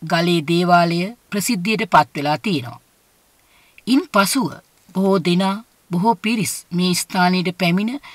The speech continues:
වැඳුම් පිදුම් කිරීම හේතුවෙන් ගමේ තරුණයන් විසින් සමිතියක් පිහිටුවා මේ ගලේ දේවාල භූමිය ටිකෙන් ටික වැඩි දියුණු කර අද මේ වන විට ගලේ දේවාලය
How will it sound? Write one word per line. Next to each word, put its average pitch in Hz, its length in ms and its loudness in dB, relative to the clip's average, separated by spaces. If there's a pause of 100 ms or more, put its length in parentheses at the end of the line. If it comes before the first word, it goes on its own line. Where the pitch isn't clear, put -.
(240)
වැඳුම් 208 420 2
පිදුම් 240 280 -2
කිරීම 233 420 -2
හේතුවෙන් 175 560 -4 (540)
ගමේ 170 380 0
තරුණයන් 175 580 2
විසින් 175 260 -2
සමිතියක් 196 560 0
පිහිටුවා 156 520 -4 (460)
මේ 220 240 2
ගලේ 196 380 4
දේවාල 208 460 4
භූමිය 165 440 0
ටිකෙන් 180 520 -2
ටික 170 220 -4
වැඩි 156 320 0
දියුණු 160 280 0
කර - 200 -4 (420)
අද 196 260 0
මේ 196 260 4
වන 147 220 -2
විට 123 200 -12 (240)
ගලේ 170 360 2
දේවාලය 165 580 2